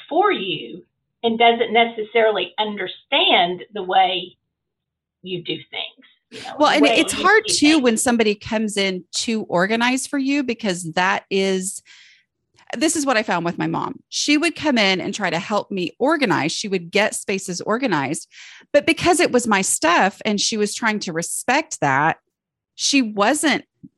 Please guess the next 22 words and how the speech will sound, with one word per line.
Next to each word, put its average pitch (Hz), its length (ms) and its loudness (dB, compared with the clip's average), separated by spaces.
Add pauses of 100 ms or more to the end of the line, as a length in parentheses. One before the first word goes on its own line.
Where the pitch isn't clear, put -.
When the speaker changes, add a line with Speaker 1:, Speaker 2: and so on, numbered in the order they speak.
(280)
Speaker 2:
getting 254 340 -2
rid 214 140 0
of, 277 280 -4
we 247 180 0
were 247 180 0
not 220 240 -2
getting 214 280 -4
rid 196 140 -4
of 277 100 -4
things. 165 220 -6
And 165 160 -4
I 190 160 0
didn't 339 280 0
have 180 200 -8
an 135 100 -6
understanding 151 720 -4
that 185 100 0
I 165 80 2
had 160 260 -2
too - 180 -6
much - 240 -6
stuff, - 560 -4